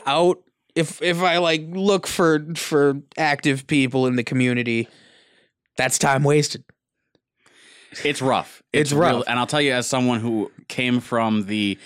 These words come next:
Speaker 2: "I have a drive to do something. I wanna find other people who also have this drive, and we can be part of a functioning team."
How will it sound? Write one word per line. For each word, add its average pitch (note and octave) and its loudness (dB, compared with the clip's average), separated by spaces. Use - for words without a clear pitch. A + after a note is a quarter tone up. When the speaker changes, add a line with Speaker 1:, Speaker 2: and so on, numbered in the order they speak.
Speaker 2:
"I A#2 0
have C3 -2
a B2 -2
drive A2+ -2
to F#2+ -12
do G2+ -4
something. E2+ -6
I F#2+ -2
wanna A#2 0
find A2+ -2
other A#2+ 0
people F2 -8
who A2+ -10
also C#3 0
have A#2 -4
this G#2 -8
drive, A2+ -2
and G2 -6
we G#2 -4
can G2+ -8
be G#2 -4
part A2+ -2
of G#2 -4
a F#2+ -12
functioning A2+ -4
team." A#2+ 0